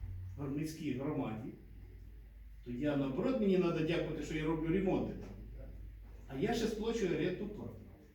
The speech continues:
Я звертаюсь з сімнадцятого года, там десь листів двадцять, може, є за цей ве-, за цей час, що так і так, я роблю ремонти, хоч, хоч, е, давайте хоча б я буду платити за те, що я використовую.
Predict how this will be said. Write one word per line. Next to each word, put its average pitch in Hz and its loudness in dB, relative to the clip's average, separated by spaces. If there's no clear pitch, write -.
Я 226 6
звертаюсь 190 6
з - -4
сімнадцятого 202 6
года, 160 4
там 165 0
десь 143 -2
листів 165 -2
двадцять, 170 2
може, 131 -2
є 123 -2
за 143 -2
цей 147 -2
ве-, 123 -2
за 156 -2
цей 143 -2
час, - -6
що 120 -6
так 190 6
і - 4
так, 226 4
я 165 8
роблю 160 10
ремонти, 220 6
хоч, 170 6
хоч, 202 6
е, 170 6
давайте 233 8
хоча 240 6
б 240 4
я 240 8
буду 226 4
платити 233 4
за 220 4
те, 240 4
що 240 4
я 247 6
використовую. 170 4